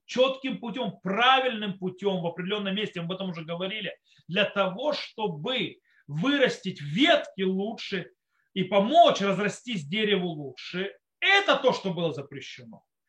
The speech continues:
Но когда мы не, скажем так, не присматриваемся, не выбираем, не режем в правильном месте, то есть, да, э, для, не для того, чтобы возраст-, э, разраст-, чтобы дерево разрасталось лучше,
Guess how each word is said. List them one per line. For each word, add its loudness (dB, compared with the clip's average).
Но -2
когда 2
мы 2
не, 0
скажем -4
так, -4
не 0
присматриваемся, -2
не -2
выбираем, 2
не 2
режем -2
в -20
правильном 2
месте, -8
то -10
есть, -10
да, -4
э, -2
для, 2
не 2
для 4
того, 4
чтобы 0
возраст-, 0
э, -4
разраст-, -2
чтобы -6
дерево 0
разрасталось -4
лучше, -10